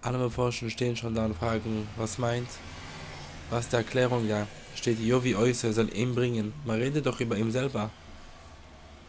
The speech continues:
Man redet doch über den Nozir. Was meint Jovi Oisei soll ihn bringen, als ob es ein anderer Mensch?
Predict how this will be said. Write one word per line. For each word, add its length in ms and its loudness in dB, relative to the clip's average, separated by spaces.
Man 160 2
redet 220 4
doch 140 2
über 180 2
den 140 0
Nozir. 320 2
Was 180 -2
meint 200 0
Jovi 340 4
Oisei 420 4
soll 200 2
ihn 220 0
bringen, 440 -2
als 240 0
ob 120 0
es 120 -6
ein 80 2
anderer 320 2
Mensch? 420 -4